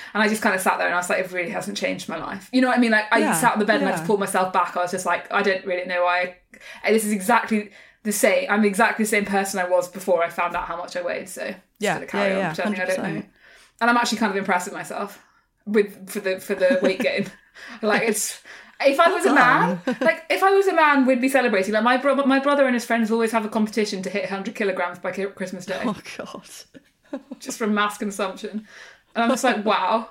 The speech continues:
Speaker 1: I wish I was a man." <laughs>
Speaker 2: Yeah, I mean, like, you, you, you are very pregnant at this point.
Speaker 1: Yeah. Yeah, it's fine.
Speaker 2: You are
Speaker 1: I wanted
Speaker 2: bound
Speaker 1: to
Speaker 2: to have put on a lot of weight.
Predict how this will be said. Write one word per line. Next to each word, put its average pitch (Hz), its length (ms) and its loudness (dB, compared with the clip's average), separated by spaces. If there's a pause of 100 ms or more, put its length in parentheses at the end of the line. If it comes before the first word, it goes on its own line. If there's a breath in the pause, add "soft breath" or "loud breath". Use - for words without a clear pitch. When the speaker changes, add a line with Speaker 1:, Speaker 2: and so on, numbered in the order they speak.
Speaker 1:
I 233 80 -4
wish 247 240 0
I 240 80 6
was 220 140 2
a 214 80 -2
man." 220 340 -4
<laughs> - 680 -10
Speaker 2:
Yeah, 254 340 2
I 254 80 -4
mean, 247 360 0 (200)
like, 220 260 -2
you, 220 240 -4 (140)
you, 226 400 -2
you 226 180 -4
are 226 140 0
very 214 300 0
pregnant 170 500 -6
at 170 120 -6
this 175 160 -6
point. 170 220 -2
Speaker 1:
Yeah. 185 260 0 (420 loud breath)
Yeah, 311 440 4
it's 415 240 -2
fine. 196 560 0 (180 loud breath)
Speaker 2:
You 233 120 2
are 220 60 6
Speaker 1:
I 277 40 6
wanted 269 40 4
Speaker 2:
bound 226 320 4
Speaker 1:
to - 40 -2
Speaker 2:
to 233 60 0
have 202 160 0
put - 180 0
on 196 160 2
a 185 80 0
lot 175 220 0
of 156 80 -4
weight. 170 500 -2